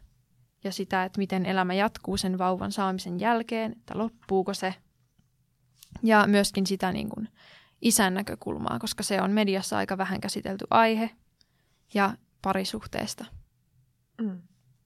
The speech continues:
Speaker 2: Erika Niemelä on tehnyt kuvituksen ja voitte lukea Vasaa Lapin Kansan sivuilta.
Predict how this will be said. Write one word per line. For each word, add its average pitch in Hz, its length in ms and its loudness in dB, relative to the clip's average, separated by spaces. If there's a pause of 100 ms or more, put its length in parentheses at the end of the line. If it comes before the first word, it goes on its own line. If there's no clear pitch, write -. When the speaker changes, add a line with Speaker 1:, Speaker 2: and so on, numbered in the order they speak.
(600)
Speaker 2:
Erika 262 340 0
Niemelä 208 420 -2
on 180 100 -4
tehnyt 190 340 -8
kuvituksen 185 640 -6 (720)
ja 190 280 -6 (340)
voitte 196 220 -8
lukea 202 280 2
Vasaa 262 340 6
Lapin 226 260 2
Kansan 185 240 -4
sivuilta. 240 480 -4